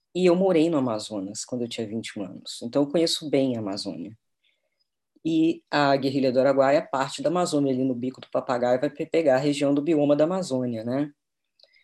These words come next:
Quando eu cheguei na guerrilha, eu falei, Meu Deus, eu tenho essa experiência de selva. Eu fiz sobrevivência na selva. Eu fui pra batalhão de fronteira. Eu lembro da minha primeira experiência dentro da selva,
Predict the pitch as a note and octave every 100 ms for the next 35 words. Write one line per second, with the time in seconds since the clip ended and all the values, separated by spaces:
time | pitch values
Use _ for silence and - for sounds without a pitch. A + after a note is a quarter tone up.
0 | _ _ _ _ _ _ _ - C#4+ G4
1 | A#3 - D3 A#2+ C#3+ F3+ D#3 A#2+ A#2 B2
2 | D3+ D3 A2+ G#2 - C#3 D3+ F3 C3 A2+
3 | G#2 G#2 - - - - _ _ - -
4 | D3 D3 E3+ D3 - - - A2+ A2 G#2+
5 | G#2 - - A2 A2 A#2+ - D3+ D#3 D3
6 | C#3+ B2+ D3+ D3 A#2 A2+ - A2 G#2+ A2
7 | A2+ _ _ _ _ A#2 D#3 C3 - C3
8 | B2+ C3 C3 A#2+ - A2 A2+ A2+ A2+ A2+
9 | G#2+ C3 C3+ C#3+ C#3+ C#3 C#3 C3+ C#3 C#3+
10 | D#3+ F3 - B2+ B2 B2 A#2+ B2 A#2 A#2
11 | A2+ - B2+ C3 B2+ A2